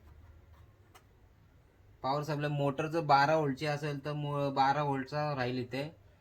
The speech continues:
मोटर जर चोवीस व्होल्टची असेल तर चोवीस व्होल्टचा पॉवर सप्लाय राहील. तर मी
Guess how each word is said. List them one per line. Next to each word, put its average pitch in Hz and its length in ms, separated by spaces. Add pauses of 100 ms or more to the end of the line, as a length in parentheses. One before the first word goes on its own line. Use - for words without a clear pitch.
(160)
मोटर 127 280
जर 147 120
चोवीस 147 460
व्होल्टची 135 280
असेल 143 400 (800)
तर 160 140
चोवीस 170 400
व्होल्टचा 147 260
पॉवर 143 340
सप्लाय 135 340
राहील. 104 400
तर 123 80
मी 147 380